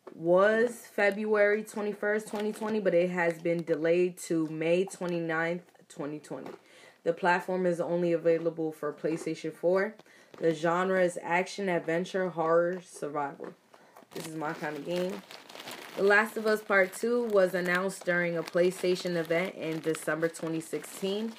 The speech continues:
It is set to release sometime in Q one twenty twenty, serving as a sequel to the popular twenty thirteen PlayStation exclusive,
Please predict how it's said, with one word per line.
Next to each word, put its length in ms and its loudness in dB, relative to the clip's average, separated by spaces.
It 100 0
is 160 8
set 220 -4
to 120 -4
release 340 0
sometime 640 0
in 120 -4
Q 260 -2
one 280 0
twenty 320 -4
twenty, 400 -2
serving 500 2
as 140 0
a 60 -2
sequel 420 -4
to 100 -10
the 100 -2
popular 540 2
twenty 320 -4
thirteen 640 2
PlayStation 720 -2
exclusive, 880 0